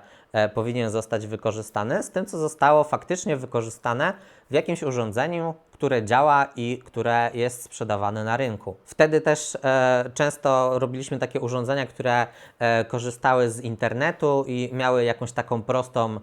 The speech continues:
stronkę do konfiguracji, tam można było podawać jakieś dane. My bardzo często się bawiliśmy, podawaliśmy tam różne dane, patrzyliśmy, co się z nimi dzieje, podglądaliśmy na Wiresharku, jakie dane są wysyłane właśnie,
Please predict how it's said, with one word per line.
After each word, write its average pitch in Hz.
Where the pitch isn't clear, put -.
stronkę 170
do 139
konfiguracji, 131
tam 117
można 117
było 110
podawać 135
jakieś 131
dane. 123
My 120
bardzo 117
często 120
się 113
bawiliśmy, 110
podawaliśmy 117
tam 110
różne 104
dane, 135
patrzyliśmy, 120
co 113
się 110
z 101
nimi 95
dzieje, 135
podglądaliśmy 123
na 117
Wiresharku, 117
jakie 110
dane 110
są 101
wysyłane 107
właśnie, 98